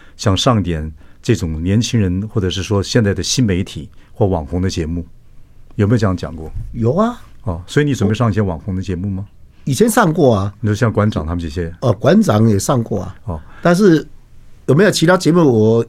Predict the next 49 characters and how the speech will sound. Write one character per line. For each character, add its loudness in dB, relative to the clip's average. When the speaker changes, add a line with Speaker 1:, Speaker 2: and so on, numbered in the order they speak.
Speaker 2:
可 0
以 6
上 0
的， 2
我 -2
就 0
尽 -4
量 2
上 -2
吧。 -16
Speaker 1:
可 4
是 4
如 4
果 6
让 6
你 2
做 4
一 6
些， 4
你 2
可 2
能 4
跟 2
你 4
的 2
价 2
值 -4
观 2
各 -4
方 2
面 4
不 0
一 4
样 4
的 -2
事 0
情， -2
你 0
怎 -4
么 -4
办？ -2
比 4
如 6
说 4
了 2
哈， -2
Speaker 2:
啊， -2
你 -2
说。 -8